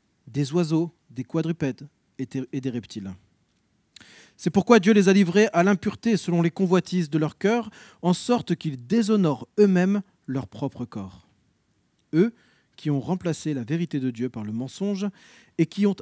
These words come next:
adoré et servi la créature au lieu du Créateur, qui est béni éternellement. Amen. C'est pourquoi Dieu les a livrés à des passions déshonorantes, car leurs femmes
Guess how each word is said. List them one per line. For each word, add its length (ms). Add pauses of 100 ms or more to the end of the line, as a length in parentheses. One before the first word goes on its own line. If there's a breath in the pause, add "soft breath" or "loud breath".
adoré 600
et 100
servi 560 (460)
la 100
créature 760
au 100
lieu 160
du 120
Créateur, 600 (140)
qui 160
est 40
béni 280
éternellement. 560 (400)
Amen. 420 (1080)
C'est 100
pourquoi 380 (420 loud breath)
Dieu 180
les 160
a 60
livrés 300
à 80
des 80
passions 380
déshonorantes, 720 (380 loud breath)
car 160
leurs 160
femmes 320